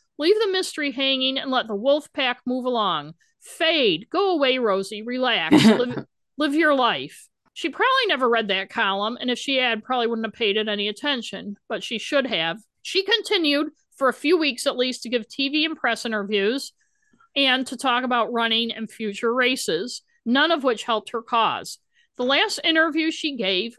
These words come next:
Speaker 1: was to Sam Merrill, a marathon runner and writer for The Runner magazine.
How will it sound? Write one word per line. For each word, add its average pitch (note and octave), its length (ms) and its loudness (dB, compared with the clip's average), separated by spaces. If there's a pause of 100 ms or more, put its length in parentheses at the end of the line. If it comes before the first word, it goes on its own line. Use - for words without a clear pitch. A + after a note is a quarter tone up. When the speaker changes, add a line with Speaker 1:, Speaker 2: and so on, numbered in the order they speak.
Speaker 1:
was A3+ 260 -2
to A3 120 -4
Sam C4 440 0
Merrill, G#3 500 0 (200)
a G#3 60 -8
marathon B3+ 580 2
runner G#3+ 320 -2
and A3 180 -6
writer G#3 280 -2
for G3+ 260 -4
The G3 140 -2
Runner G#3+ 420 0
magazine. F3+ 680 -4